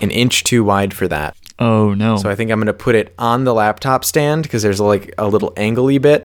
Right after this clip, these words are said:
Speaker 1: um, and I just need to make feet to hold it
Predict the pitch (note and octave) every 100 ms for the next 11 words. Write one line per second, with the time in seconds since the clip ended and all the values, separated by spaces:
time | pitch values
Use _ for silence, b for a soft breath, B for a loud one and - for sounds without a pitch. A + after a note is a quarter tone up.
0 | _ - F#2+ D#2+ D#2+ - G#2 G2 G2 G2+
1 | - G2 F#2+ - - - - - - B2+
2 | G2+ - A#2+ G#2 G#2+ F#2+ D#2+